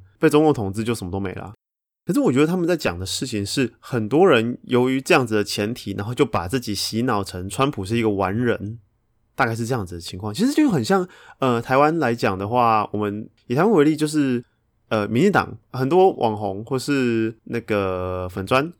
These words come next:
会直接把民进党包装成一个神圣不可侵犯的党，对啊。啊，事实上我觉得该骂的事情就骂啊，抗中跟内政到底这两件事情是有什么冲突吗？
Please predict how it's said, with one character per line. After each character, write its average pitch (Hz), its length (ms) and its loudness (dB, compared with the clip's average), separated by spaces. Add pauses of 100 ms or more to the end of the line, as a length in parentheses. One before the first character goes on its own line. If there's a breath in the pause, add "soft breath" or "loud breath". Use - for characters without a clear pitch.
会 165 120 4
直 127 60 2
接 131 100 6
把 123 160 2
民 101 140 -4
进 120 60 -2
党 107 120 -2
包 110 200 2
装 117 180 -2
成 113 140 -6
一 104 80 -2
个 101 120 -2
神 107 280 -2
圣 120 240 2
不 127 100 -8
可 104 180 -4
侵 104 240 -6
犯 110 140 -2
的 95 80 -6
党， - 180 -10 (360)
对 107 100 -2
啊。 98 80 -2
啊， 104 100 -2
事 147 200 0
实 135 100 0
上 139 300 2
我 143 100 -4
觉 208 80 -2
得 247 80 0
该 214 160 4
骂 220 140 4
的 180 80 0
事 190 80 -6
情 151 120 0
就 151 140 -4
骂 156 100 -2
啊， 117 460 0 (220)
抗 233 200 6
中 180 220 2
跟 185 160 2
内 165 180 2
政 143 200 2
到 147 100 0
底 98 220 -4 (120)
这 175 140 0
两 104 140 2
件 117 120 -2
事 120 140 -6
情 95 160 -6
是 113 100 -6
有 104 80 0
什 98 80 -10
么 87 120 -10
冲 98 200 -10
突 101 140 -12
吗？ 101 300 -12